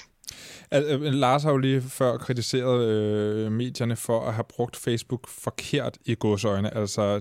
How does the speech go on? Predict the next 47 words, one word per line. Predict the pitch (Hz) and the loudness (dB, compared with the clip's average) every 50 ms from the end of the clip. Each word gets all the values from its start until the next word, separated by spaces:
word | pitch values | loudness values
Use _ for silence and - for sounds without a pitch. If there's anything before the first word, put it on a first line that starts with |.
| - _ - | -4 _ -6
de | 107 101 | -4 -2
har | 104 101 | -2 -2
jo | |
brugt | 107 - - 120 131 - | -2 0 0 0 0 0
Facebook, | - 117 113 110 - - 120 - | 0 0 0 0 0 -2 -4 -4
som, | - - 120 107 107 113 135 - | -2 -2 0 0 0 -2 -4 -2
som | - 120 | -2 -2
de | 110 113 107 | -2 -2 -2
synes | - 123 117 113 - | 0 0 -2 0 2
var, | 120 104 107 - | 2 2 2 0
var | 113 107 104 | 0 -2 -2
den | 117 117 | -2 -2
korrekte | - - 110 107 107 - 120 | -2 0 0 0 0 0 0
måde, | 113 110 110 113 | 0 2 2 2
men | 113 110 107 | 2 2 0
altså | 113 110 107 110 | 0 -2 -2 -2
det | 113 123 117 | -2 -2 0
her | 127 131 | 0 0
med, | 120 117 117 117 113 | 0 2 2 0 0
at | - 131 107 - - - - - - - _ | 0 -2 -4 -4 -6 -14 -20 -20 -20 -18 _
man | - 120 113 110 107 104 | -4 -2 0 0 0 -2
har | 110 104 | -4 -4
brugt | - - 120 127 - - | -2 0 0 0 -2 -2
Facebook | - 120 117 - - 120 - | 0 0 0 0 -2 -4 -6
til | - - 123 | -2 -2 0
at | 113 117 113 113 107 104 | 0 2 2 2 2 0
skabe, | - - - - 107 104 113 101 - 113 104 101 - - _ _ _ _ _ _ | -2 -4 -4 -2 0 0 0 0 -2 -2 -2 -2 -4 -8 _ _ _ _ _ _
øh, | - 117 107 104 104 104 - | -2 0 2 2 2 2 2
interaktioner | 135 120 117 - 120 110 - - - 113 113 131 113 110 | 0 0 0 0 -2 -2 -2 -2 -2 -2 0 0 0 -2
og | - - 107 | -2 -2 -4
kliks | - - - 127 120 120 - - - - - - | -6 -6 -2 -2 -2 -2 -2 -4 -6 -6 -8 -4
og, | - 117 110 104 104 104 101 101 | 0 2 4 4 4 4 4 2
øh, | 104 104 104 | 2 0 0
m-, | 104 110 - 135 120 117 120 139 123 113 - - | -2 -4 -4 -2 -2 -2 -2 -2 -2 -4 -4 -2
altså | 120 113 107 107 104 107 - - _ - - _ _ _ - - | -4 -2 0 0 -2 -2 -4 -8 _ -20 -20 _ _ _ -6 0
besøgende | - 120 - - - 143 131 131 127 | 0 0 2 2 2 2 2 2 0
på | - 120 | 0 0
sin | 110 - 120 | -2 -2 -2
egen | 117 107 110 120 | 0 0 0 0
hjemmeside, | 117 110 110 107 - 110 | 0 0 0 0 -2 -2
i | 107 | -2
stedet | - 131 131 131 | -2 -2 -2 -2
for | - - 120 | -2 -2 -2
at | 123 | -2
skabe | 123 - 123 113 107 117 | -2 -2 -2 0 0 0
relationer | 110 110 107 110 107 - - 131 127 - 131 131 131 131 | 0 0 0 -2 -2 0 0 0 0 2 2 2 2 2
eller | 127 - 110 107 107 107 104 101 104 127 | 2 0 0 0 0 0 0 0 -2 -2